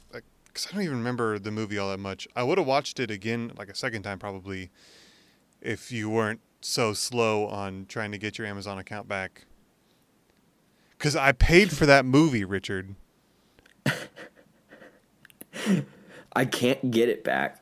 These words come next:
Speaker 2: is the issue. <laughs>
Speaker 1: Bro, just, you gotta co-, get in contact with Amazon. But
Speaker 2: I did.
Speaker 1: this season was okay.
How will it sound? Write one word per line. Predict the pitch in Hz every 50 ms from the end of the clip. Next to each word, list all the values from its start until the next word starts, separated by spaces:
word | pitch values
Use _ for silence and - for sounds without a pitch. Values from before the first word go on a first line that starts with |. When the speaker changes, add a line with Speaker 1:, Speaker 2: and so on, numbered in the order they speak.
| _ -
Speaker 2:
is | - 98 101 98 95
the | 95 95 95
issue. | 95 98 - - 85 98 - -
<laughs> | - -
Speaker 1:
Bro, | 214 196 170
just, | 185 226 247
you | 233 208
gotta | - 196 202 214
co-, | 190 - 202 202 -
get | 175 - 208
in | 202 185
contact | - - 185 - 190 -
with | 180 170 180
Amazon. | 185 185 180 160 120 107 98 95 95 - - - - - - - - - - - _ _ _ -
But | - 147 139 135 - - - - _ - - -
Speaker 2:
I | 107 107
did. | 101 - 107 104 117 120 107 95 98 - - - - _ _ _ _ _ _ _ _ _ _ _ _ _ - - -
Speaker 1:
this | 165 117 - 160 185 196 -
season | - - 214 208 190 185 196 196 190 190 190 185
was | - 135 135 135 131 131 127 127 127 123 117 113 - - - - _ _ _ _ _ -
okay. | 156 156 135 - - - 117 101 95 95 98 110 127